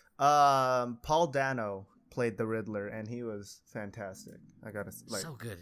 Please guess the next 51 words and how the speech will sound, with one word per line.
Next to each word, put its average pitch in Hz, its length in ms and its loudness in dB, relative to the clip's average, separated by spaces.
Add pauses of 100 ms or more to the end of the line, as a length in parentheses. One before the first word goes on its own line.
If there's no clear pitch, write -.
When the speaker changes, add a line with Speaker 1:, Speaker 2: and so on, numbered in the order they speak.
Speaker 2:
He 170 140 -4
Speaker 1:
so 185 80 2
Speaker 2:
does 185 160 6
Speaker 1:
good. 156 80 2
Speaker 2:
have 139 220 2
the 113 80 -2
school 135 320 2
shooter 104 340 0
vibe, 95 320 -4
right? 98 240 4 (100)
Speaker 1:
<laughs> - 120 -4
He 247 80 12
really, 202 520 10
really 180 300 6
Speaker 2:
<laughs> 143 80 2
Speaker 1:
does. 156 800 2
Speaker 2:
It 220 80 6
was 214 200 10
so 196 460 8
good. 165 360 2 (260)
Like, 175 220 -4
kudos 214 400 6
to 190 160 4
whoever 170 320 8
cast 147 320 4
this 135 160 -2
movie. 139 240 2
Be 131 100 -2
like, 127 180 -2
"Hey, 127 300 -6
i-, 143 240 -6
if 143 140 -10
we're 208 100 2
gonna 190 160 0
cast 151 320 2
a 147 80 -4
psycho, 123 480 0
he 131 160 -6
can't 147 300 -2
be 127 120 -2
pretty. 98 380 -4 (240)
He 123 160 0
Speaker 1:
Mm-hmm. 131 80 0
Speaker 2:
needs 156 360 0
to 170 200 0
look 143 420 -2
like 123 380 0
a 120 120 0
shooter." 131 520 0
<laughs> 175 60 0 (560)
Speaker 1:
Yeah, 101 280 -4